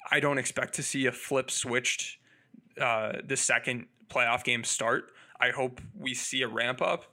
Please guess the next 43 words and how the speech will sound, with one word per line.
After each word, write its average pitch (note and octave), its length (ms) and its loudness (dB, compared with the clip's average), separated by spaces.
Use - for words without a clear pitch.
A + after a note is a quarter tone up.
but A2+ 420 -4
I, B2+ 200 4
I A#2 140 4
don't A#2+ 200 -2
know A2+ 400 -2
if C3 160 -6
we C3 100 -6
should - 180 0
expect - 360 -6
that - 140 -6
to B2+ 80 -8
this B2+ 120 -8
point, G#2 260 -8
given A#2+ 200 -4
the, A#2+ 200 -4
the B2 100 2
coaching B2 320 -2
staff's - 260 0
background - 400 -2
and A2+ 80 -4
what - 100 -6
we've B2 140 -10
seen - 180 -8
so - 120 -6
far B2 180 -2
this C3 240 2
year B2 160 4
and A#2 80 -2
last A2 300 -2
year A#2 120 -2
and A2 120 -6
last - 180 -4
year - 80 -6
in F#2 60 -10
the F2+ 60 -10
playoffs. - 420 -8
More C#3+ 180 2
likely, C3+ 280 2
we're B2 100 -2
just A#2+ 160 -2
gonna A#2+ 160 0
see B2 180 -2
them A2 340 0